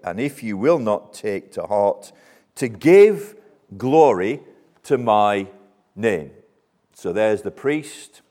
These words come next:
Malachi's time. What's his function? It is to give glory to God, to give glory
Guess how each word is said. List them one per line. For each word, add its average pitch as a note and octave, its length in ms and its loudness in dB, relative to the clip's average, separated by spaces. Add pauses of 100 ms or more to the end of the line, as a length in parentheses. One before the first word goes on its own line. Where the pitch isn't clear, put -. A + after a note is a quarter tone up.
(600)
Malachi's B2 680 -4
time. C3+ 500 -6 (640)
What's - 320 -4
his A2 220 -10
function? C#3 840 -6 (540)
It B2 140 -2
is B2+ 160 -4
to C3+ 140 -4
give E3 600 4 (420)
glory C#3+ 680 2 (800)
to D#3+ 140 -2
God, C3 400 2 (480)
to A#2 120 -6
give B2+ 280 -2
glory B2+ 540 2